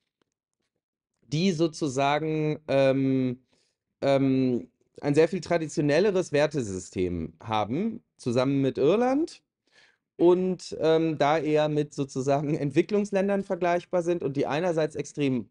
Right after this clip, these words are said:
reich sind, wo aber andererseits wahrscheinlich trotzdem viele Menschen nicht sehr postmateriell sozusagen sind. Ähm, ja, und wie gesagt,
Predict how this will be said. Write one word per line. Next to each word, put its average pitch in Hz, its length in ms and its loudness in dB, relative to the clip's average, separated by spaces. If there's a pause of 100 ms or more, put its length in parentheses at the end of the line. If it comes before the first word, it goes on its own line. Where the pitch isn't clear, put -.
reich 117 480 -2
sind, 285 640 -2
wo 139 220 0
aber 156 180 2
andererseits 151 560 0
wahrscheinlich 139 320 -4
trotzdem 143 300 -4
viele 135 240 -2
Menschen 135 500 -2 (400)
nicht 147 320 -2
sehr 151 480 2 (440)
postmateriell 95 840 -2
sozusagen 80 640 -8
sind. 73 440 -14 (1200)
Ähm, 135 520 0 (340)
ja, 175 220 2
und 135 220 -4
wie 185 120 -2
gesagt, 208 340 -2